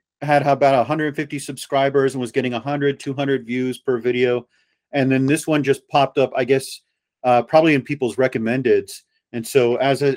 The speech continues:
as of right now, it's had twenty-five thousand views, and I've gotten over a thousand subscribers. And, uh, it's basically, yeah, I took twenty spaceships from various science fiction franchises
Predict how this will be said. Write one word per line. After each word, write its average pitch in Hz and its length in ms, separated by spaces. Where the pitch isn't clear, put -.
as 147 200
of 131 100
right 135 180
now, 127 160
it's 117 120
had 117 160
twenty-five 135 560
thousand 117 420
views, 117 260
and 104 80
I've 104 140
gotten 113 260
over 104 260
a 98 200
thousand 117 400
subscribers. 101 720
And, 117 280
uh, 113 300
it's 139 180
basically, 175 500
yeah, 151 300
I 131 100
took 147 200
twenty 165 360
spaceships 147 600
from 123 220
various 127 340
science 123 260
fiction 123 300
franchises 110 800